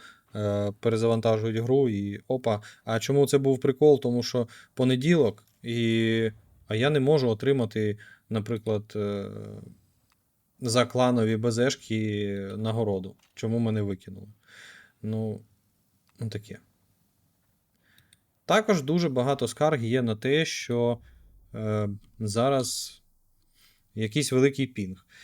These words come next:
І я скажу так, що в мене, в принципі, з інтернетом все добре,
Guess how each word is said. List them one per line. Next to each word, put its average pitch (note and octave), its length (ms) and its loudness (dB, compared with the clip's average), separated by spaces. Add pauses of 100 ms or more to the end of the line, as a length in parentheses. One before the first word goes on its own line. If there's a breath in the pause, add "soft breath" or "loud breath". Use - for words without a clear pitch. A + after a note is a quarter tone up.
(140 loud breath)
І A#2+ 60 -2
я D3+ 100 6
скажу D#3+ 260 -2
так, G#2+ 220 0
що A#2 220 -2
в A2 40 0
мене, F#3+ 260 4
в - 60 -6
принципі, D3+ 420 -2
з A#2 60 0
інтернетом B2 540 0
все - 200 -4
добре, A2+ 520 -2